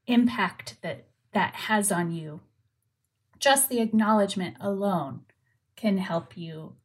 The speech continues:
move forward to live a healthier and happier life.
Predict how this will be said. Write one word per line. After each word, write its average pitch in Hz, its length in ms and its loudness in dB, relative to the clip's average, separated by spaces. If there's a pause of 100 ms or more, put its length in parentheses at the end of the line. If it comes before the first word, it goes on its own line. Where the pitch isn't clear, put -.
(300)
move 170 240 -2
forward 196 560 -2 (180)
to 175 140 -10
live 175 520 -10 (200)
a 175 500 -6
healthier 175 760 -12 (800)
and 190 120 -4
happier 165 500 -10
life. 233 560 -12